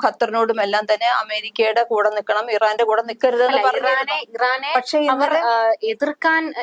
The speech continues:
Speaker 2: എതിർക്കുന്നത് ശരിയാണ്
Speaker 1: പക്ഷേ
Speaker 2: അറബ്
Speaker 1: ഇന്നലെയാണ്
Speaker 2: രാജ്യങ്ങൾ.
Speaker 1: സൗദി
Speaker 2: പക്ഷേ
Speaker 1: സൈനിക മേധാവി പോയി ചർച്ച നടത്തിയത്. ഇറാനിലെത്തി ചർച്ചയ്ക്ക് പോയിട്ടുണ്ട്.
Speaker 2: അല്ല, ഒരു ചർച്ച നടന്നു എന്നുള്ളതിനെ നമ്മൾ അങ്ങനെ
Speaker 1: പക്ഷെ അവര്
Speaker 2: വ്യാഖ്യാനിക്കേണ്ടതുണ്ടോ?
Speaker 1: തമ്മിലൊരു, ഒരു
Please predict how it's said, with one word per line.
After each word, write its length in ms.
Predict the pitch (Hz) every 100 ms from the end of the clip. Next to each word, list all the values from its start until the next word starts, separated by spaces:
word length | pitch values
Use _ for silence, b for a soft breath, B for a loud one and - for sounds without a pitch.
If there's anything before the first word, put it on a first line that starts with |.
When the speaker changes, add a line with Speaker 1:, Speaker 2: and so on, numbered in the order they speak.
| -
Speaker 2:
എതിർക്കുന്നത് 480 | 277 330 349 320 277
ശരിയാണ് 500 | 277 269 254 240 233
Speaker 1:
പക്ഷേ 340 | 226 226 269
Speaker 2:
അറബ് 100 | 262
Speaker 1:
ഇന്നലെയാണ് 500 | 208 240 262 285 311
Speaker 2:
രാജ്യങ്ങൾ. 140 | 330 -
Speaker 1:
സൗദി 280 | 285 285
Speaker 2:
പക്ഷേ 160 | 311 294
Speaker 1:
സൈനിക 240 | 285 285
മേധാവി 400 | 285 285 294 294
പോയി 160 | 294 294
ചർച്ച 320 | - 277 -
നടത്തിയത്. 520 | 285 262 262 233 214 220 _ _ b b b _ 226
ഇറാനിലെത്തി 520 | 233 254 277 285 285
ചർച്ചയ്ക്ക് 420 | 277 254 294 285
പോയിട്ടുണ്ട്. 520 | 277 262 247 226 208
Speaker 2:
അല്ല, 100 | 240
ഒരു 140 | 185 247
ചർച്ച 380 | 254 220 - 320
നടന്നു 320 | 294 285 294
എന്നുള്ളതിനെ 500 | 277 269 269 277 269
നമ്മൾ 220 | 254 254
അങ്ങനെ 400 | 240 233 254 254
Speaker 1:
പക്ഷെ 200 | 226 294
അവര് 140 | 302
Speaker 2:
വ്യാഖ്യാനിക്കേണ്ടതുണ്ടോ? 640 | 220 262 294 311 294 294 294
Speaker 1:
തമ്മിലൊരു, 280 | 320 320 -
ഒരു 280 | 240 240